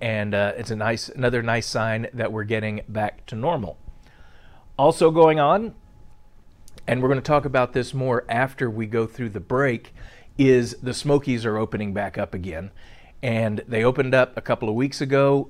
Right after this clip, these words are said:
A lot of trails opened up. Some of the secondary roads remained closed, but now those roads are opening back up, and not everything is open, but we've got a lot more. So let's go ahead and put this up on the screen, and I'll hit some of the highlights.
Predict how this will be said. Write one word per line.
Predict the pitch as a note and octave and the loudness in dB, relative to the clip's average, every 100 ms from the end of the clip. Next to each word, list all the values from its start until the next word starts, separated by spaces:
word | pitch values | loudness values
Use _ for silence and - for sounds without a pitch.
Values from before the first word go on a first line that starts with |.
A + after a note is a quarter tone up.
| - | -6
A | |
lot | G2 G#2+ A#2+ | -2 0 0
of | |
trails | - C3+ B2 B2 | -2 0 0 0
opened | A#2+ C3 A#2+ | -4 -4 -2
up. | A#2+ A#2 - | -2 -2 -8
Some | - B2 | -4 -4
of | B2+ | -2
the | A2+ | -6
secondary | - C#3 C3 C3+ B2 A#2 | -2 -2 -2 -2 -2 0
roads | G#2 A#2 A#2+ A#2+ A2 - | 0 0 2 0 -4 -8
remained | A2 A2 A#2+ A#2 G#2+ | -6 -2 -2 -4 -8
closed, | - D#3 E3+ A#2 A2+ - - - - - - | -2 4 6 4 0 -6 -16 -20 -20 -20 -12
but | A#2 B2+ C#3 C3 | 4 6 6 4
now | A#2+ C3 C#3 C3+ C3+ | 2 4 4 4 2
those | A#2+ A2 B2+ F3 C3 | -4 6 8 8 4
roads | B2+ B2 A#2 | 4 4 2
are | B2 A#2 | -2 0
opening | A2+ A#2 A#2 G#2+ | 0 0 -2 0
back | G#2+ G2 | -2 2
up, | C#3+ D3+ - - - - - - | 2 2 -2 -20 -20 -20 -20 -8
and | B2+ A#2+ A2 G#2+ G#2+ | -2 0 0 0 -4
not | A#2+ A#2+ B2 | 0 0 2
everything | C3+ D#3 D#3+ D#3+ | 2 2 2 0
is | C3+ C3+ | -2 0
open, | C3+ C#3 C3 | 0 0 -2
but | B2 | -2
we've | A#2 A2 | -4 -2
got | A#2 | 0
a | G#2 | 0
lot | G2+ A2+ A#2+ A#2+ | -2 -2 0 -2
more. | A#2+ A#2 G#2 E2+ | -2 -2 -2 -4
So | - | -2
let's | B2+ - | -2 2
go | F3+ | 2
ahead | E3 | 2
and | |
put | C#3+ C3+ | 0 -2
this | C#3 B2+ | -2 0
up | B2+ - | -2 -2
on | - A2+ | -4 -4
the | G2+ | -4
screen, | - C3 B2 G#2 G2 - - - | -4 -2 -2 -2 -6 -10 -20 -16
and | - A#2 G#2+ | -4 0 2
I'll | G#2+ | 2
hit | G#2 G#2+ | 0 -2
some | B2 G#2 | -4 -4
of | |
the | F#2+ | 0
highlights. | G#2+ F#2+ C#2 - - | 0 0 -2 -10 -14